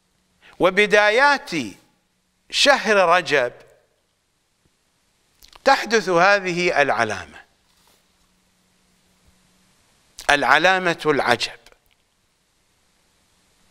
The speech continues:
لكنها ليست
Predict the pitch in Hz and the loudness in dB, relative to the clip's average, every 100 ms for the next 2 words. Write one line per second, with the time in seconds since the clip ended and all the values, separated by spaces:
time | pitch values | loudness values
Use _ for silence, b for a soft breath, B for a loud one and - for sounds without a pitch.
0 | _ _ _ _ _ _ _ _ _ _ | _ _ _ _ _ _ _ _ _ _
1 | - 151 160 233 226 196 196 190 - 165 | -2 0 0 0 0 2 0 -2 -4 0
2 | 262 262 - 185 180 - - | 0 0 0 0 0 -6 -20